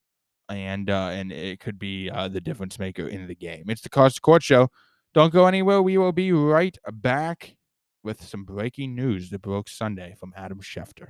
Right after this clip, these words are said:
Don't go anywhere. We'll be right back. Welcome back to the Carstens Court Show, final podcast of the day.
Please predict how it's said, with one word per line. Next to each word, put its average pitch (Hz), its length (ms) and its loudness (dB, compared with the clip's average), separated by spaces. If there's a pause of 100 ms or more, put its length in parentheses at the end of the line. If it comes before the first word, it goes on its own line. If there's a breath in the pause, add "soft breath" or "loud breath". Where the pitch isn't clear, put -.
(140)
Don't 127 120 -6
go 127 100 4
anywhere. 107 300 0
We'll 101 120 -2
be 98 120 -8
right 95 180 -12
back. 71 200 -20 (920)
Welcome 127 260 6
back 127 100 10
to 123 60 6
the 123 60 8
Carstens 123 280 4
Court 127 200 6
Show, 117 100 0
final 135 280 0
podcast 117 720 -4
of 101 180 -4
the 101 80 -4
day. 117 520 -2